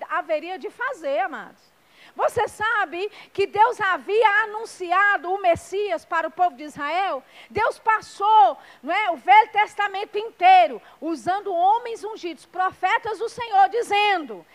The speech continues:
"Eu vou levantar um renovo da casa de Jessé." Amém? Ele disse, ele profetizou isso, queridos. Sabe lá em Isaías, no capítulo sete, quatorze,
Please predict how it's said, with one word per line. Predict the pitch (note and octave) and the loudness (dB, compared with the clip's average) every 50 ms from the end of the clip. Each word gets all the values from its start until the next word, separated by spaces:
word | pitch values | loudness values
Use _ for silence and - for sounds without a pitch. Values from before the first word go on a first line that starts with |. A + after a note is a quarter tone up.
| - - - - | -20 -18 2 6
"Eu | D4+ F4 | 6 6
vou | F4 C4 - G4+ G#4 | 6 8 8 8 8
levantar | G#4 G4 G4+ F#4+ F#4+ F#4+ F4 E4 C#4+ - F4+ F#4 G#4 G#4 | 8 8 6 6 4 0 -2 -4 -2 2 4 4 4 4
um | F#4+ F4+ | 0 -2
renovo | B3+ E4+ F4+ E4+ D#4 D#4+ F4 F#4+ F#4+ F4+ D#4 C#4+ A#3 G3+ G3+ E3 D#3+ _ _ _ _ _ _ _ _ _ _ _ _ _ _ _ _ _ _ _ _ _ _ _ | 0 0 0 4 10 12 12 12 12 12 12 8 4 -2 -12 -16 -18 _ _ _ _ _ _ _ _ _ _ _ _ _ _ _ _ _ _ _ _ _ _ _
da | - D4+ E4+ | -2 -2 -2
casa | E4+ - E4+ G4 F#4+ F#4+ E4 D4 F4 | 0 2 2 4 4 4 2 0 -6
de | C#4+ D#4+ E4+ | -6 -8 -4
Jessé." | - D#4 D4 C#4+ - - C#4 B3 G#3 F3 E3+ F3+ _ _ _ _ _ _ _ _ _ _ _ _ | -4 -4 -4 -4 -8 -12 -12 -10 -10 -12 -14 -16 _ _ _ _ _ _ _ _ _ _ _ _
Amém? | _ - C#4+ B3+ E4 E4 E4+ B4 - _ - - - - | _ -12 -8 -6 -6 -6 -6 -8 -14 _ -20 -20 -4 -2
Ele | - G#4+ B4 C5 C#5 - | 0 0 2 0 -2 0
disse, | - G4 G#4+ A#4+ D5 D#5+ D5 - - F4+ | 0 0 4 6 6 6 4 2 -2 0
ele | F4 F#4+ A4+ C5+ C#5 | 2 2 2 2 0
profetizou | - - - A#4 C#5 - - A4+ A4 - - A4+ B4 D#4 C#4 F4 F#4 D5+ E5 D5 B4 B4+ C5+ | -2 6 8 8 8 8 4 -4 -6 -4 -2 -4 -4 -2 0 0 0 2 2 2 2 2 2
isso, | D5+ - - C5+ | 2 0 0 -6
queridos. | - - D5 D5+ C5+ C5+ C5 B4 A#3+ G#3 G#3 F3 - - _ _ _ _ _ _ _ _ _ - - _ | -6 -4 -2 0 0 0 0 -2 -4 -10 -18 -20 -20 -20 _ _ _ _ _ _ _ _ _ -20 -20 _
Sabe | - - A4+ C5+ C#5 B4 A4 | -4 -2 -2 0 0 -2 -2
lá | A4 A4 A4+ A4+ | -2 -2 -2 -2
em | A4 G#4+ | -4 -8
Isaías, | G4 - G4+ F#4 F#4 G#4 A4+ A4 - | -6 -4 -4 -2 -2 -2 -4 -6 -10
no | G#4 E4+ | -8 -6
capítulo | F#4+ G4 F#4 G4 G4+ - F4+ F4 | -6 -6 -4 -6 -10 -10 -12 -14
sete, | - - - - - - - | -6 -4 -4 -4 -4 -6 -8
quatorze, | - E4+ D4+ - - D#4 E4 E4 E4 E4+ D4+ - F#4+ F#4+ A4 | -8 -8 -8 -6 -4 -2 0 0 0 -2 -4 -8 -10 -10 -10